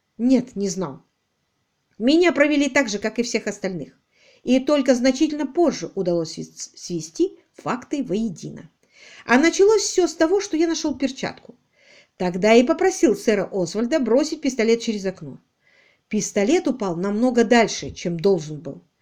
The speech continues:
Но если человек не левша, то левой рукой бросит пистолет значительно ближе. Тогда возникло только подозрение, очень смутное». Обратила на себя внимание такая деталь.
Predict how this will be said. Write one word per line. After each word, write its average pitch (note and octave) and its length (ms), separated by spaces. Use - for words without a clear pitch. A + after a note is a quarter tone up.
Но F3 80
если B3 300
человек A#3+ 300
не A3+ 100
левша, G3+ 520
то F3+ 120
левой B3+ 340
рукой E4 300
бросит D4 360
пистолет D4+ 440
значительно G#3+ 480
ближе. C4+ 460
Тогда E3+ 460
возникло F#3 560
только G#3 320
подозрение, F3 760
очень F4 500
смутное». E3 680
Обратила E4+ 580
на F4 120
себя D#4 240
внимание D#4 440
такая C#4+ 320
деталь. A#3 440